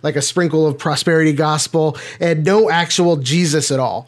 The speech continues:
Um, if the church is going to have a voice in this current cultural moment and speak to things like racial injustice in our country, we have to reject this empty cultural Christianity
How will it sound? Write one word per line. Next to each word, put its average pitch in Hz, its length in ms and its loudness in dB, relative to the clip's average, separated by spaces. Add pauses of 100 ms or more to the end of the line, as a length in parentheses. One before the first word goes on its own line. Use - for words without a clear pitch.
(400)
Um, 139 480 0
if 156 160 -2
the 151 100 0
church 220 380 0
is 170 120 0
going 175 240 2
to 170 80 0
have 151 180 0
a 151 60 2
voice 151 420 0
in 156 80 2
this 147 160 0
current 170 340 -2
cultural 151 480 2
moment 151 400 2
and 147 140 -2
speak 170 360 -2
to 185 60 -2
things 170 320 0
like 139 140 -2
racial 156 400 0
injustice 143 720 -2 (320)
in 170 100 -2
our 143 140 0
country, 151 540 0 (240)
we 160 100 4
have 175 160 0
to 170 80 -2
reject 147 840 -2
this 143 280 -2
empty 175 320 0
cultural 165 400 0
Christianity 135 840 -2